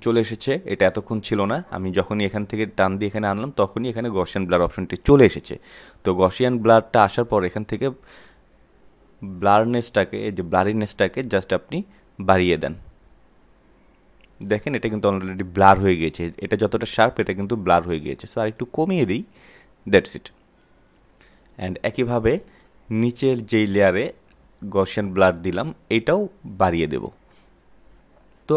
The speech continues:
আমি চাইলে এখানেই কিন্তু শেষ করে দিতে পারতাম, but এখন আমি এটার সাথে হালকা একটু motion add করব এই দুইটা মেঘের। So, প্রথম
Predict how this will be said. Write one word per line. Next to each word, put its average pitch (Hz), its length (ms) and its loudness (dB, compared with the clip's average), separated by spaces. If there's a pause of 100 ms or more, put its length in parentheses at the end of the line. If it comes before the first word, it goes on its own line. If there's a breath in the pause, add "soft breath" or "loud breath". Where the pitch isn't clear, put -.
আমি 139 180 0
চাইলে 156 240 2
এখানেই 143 300 -4
কিন্তু 147 160 -4 (100)
শেষ 135 180 2
করে 139 180 4
দিতে 127 200 0
পারতাম, 113 220 0 (120)
but 113 120 4 (140)
এখন 143 160 -8 (100)
আমি 110 180 -2
এটার - 220 -10
সাথে 123 180 -2 (360)
হালকা 190 280 2 (100)
একটু - 180 -6 (340)
motion 131 280 2
add 117 200 2
করব 107 160 4 (300)
এই 160 160 4
দুইটা 127 200 4 (100)
মেঘের। 85 300 0 (520 loud breath)
So, 143 80 6 (260)
প্রথম 143 240 2